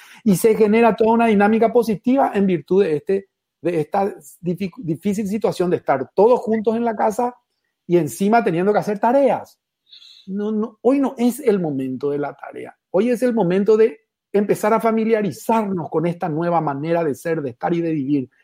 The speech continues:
¿Por qué va a pasar qué? Dentro de diez días, ocho días, siete días, no importa,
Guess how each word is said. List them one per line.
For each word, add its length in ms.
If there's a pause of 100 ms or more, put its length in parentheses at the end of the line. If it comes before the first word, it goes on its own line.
(100)
¿Por 180
qué 160
va 100
a 60
pasar 400
qué? 300 (380)
Dentro 500
de 160
diez 460
días, 380
ocho 340
días, 340
siete 240
días, 180
no 60
importa, 520